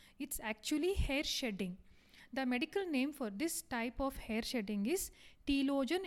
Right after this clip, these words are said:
effluvium. It happens when more hairs than normal enter the shedding phase, that is telogen phase of the hair growth life cycle at the same time. A fever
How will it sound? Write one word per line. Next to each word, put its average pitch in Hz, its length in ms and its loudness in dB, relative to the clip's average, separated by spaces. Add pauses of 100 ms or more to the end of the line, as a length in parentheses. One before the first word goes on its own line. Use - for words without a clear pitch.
effluvium. 214 720 0 (840)
It 302 140 -4
happens 285 680 2
when 277 220 0
more 262 340 2
hairs 269 520 0
than 254 280 0
normal 220 440 0 (100)
enter 226 340 0
the 269 220 -2 (540)
shedding 311 500 0
phase, 202 360 0
that 208 200 -4
is 403 320 2
telogen 262 560 2
phase 220 280 -2
of 202 180 -4
the 320 80 0
hair 349 340 0
growth 254 360 -2 (380)
life 240 240 0
cycle 214 560 -2
at 269 140 -2
the 311 80 0
same 311 320 -4
time. 190 240 -6 (500)
A 247 80 0
fever 285 540 0